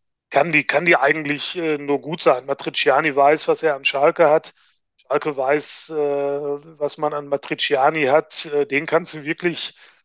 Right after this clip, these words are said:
überall reinwerfen, den kannst du überall hinstellen. Thomas Reis hat mal gesagt, da gibt's ein letztes Hemd für Schalke. Ähm, ob er wieder Stammspieler wird jetzt in der, in der neuen Zweitligamannschaft, das, äh,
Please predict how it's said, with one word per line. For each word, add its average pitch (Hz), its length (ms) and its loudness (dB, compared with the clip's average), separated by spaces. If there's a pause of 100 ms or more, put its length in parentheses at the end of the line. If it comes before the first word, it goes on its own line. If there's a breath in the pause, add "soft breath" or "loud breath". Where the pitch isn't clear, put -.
(360)
überall 156 320 4
reinwerfen, 165 720 4
den 151 120 -4
kannst 165 300 -2
du 147 40 -12
überall 160 420 -2
hinstellen. 147 480 0
Thomas 156 360 0
Reis 147 200 0
hat 151 100 -2
mal 147 140 -4
gesagt, 147 300 0
da 151 80 2
gibt's 151 240 -8
ein 139 140 2
letztes 147 420 -4
Hemd 156 200 -2
für 165 160 -10
Schalke. 156 600 4 (760 soft breath)
Ähm, 147 640 2 (920)
ob 180 240 0
er 151 280 4
wieder 196 600 2
Stammspieler 190 800 -2
wird 208 280 -4
jetzt 202 200 -8
in 190 160 -14
der, 190 180 0
in 190 140 -10
der 190 140 2
neuen 190 300 -4
Zweitligamannschaft, 185 1200 -2
das, - 320 0
äh, 151 480 -2